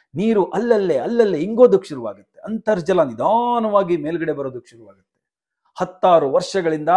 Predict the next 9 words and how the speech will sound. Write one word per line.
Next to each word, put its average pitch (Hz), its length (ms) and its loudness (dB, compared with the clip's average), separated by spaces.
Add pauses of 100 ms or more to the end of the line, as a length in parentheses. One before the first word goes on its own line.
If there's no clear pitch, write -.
(260)
ಬೆಂಗಾಡಾಗಿದ್ದಂತಹ 160 1200 -2
ಕಪೋತಗಿರಿಯ 160 680 0
ಸಾವಿರಾರು 202 800 0
ಎಕರೆ 170 300 -6
ಪ್ರದೇಶದಲ್ಲಿ 156 760 -6 (300)
ಹಸಿರು 185 280 -2
ಕಾಣೋದಕ್ಕೆ 143 460 -8
ಶುರುವಾಗುತ್ತೆ. 101 640 -20
ಅನ್‌ಬಿಲೀವಬಲ್. 190 920 -4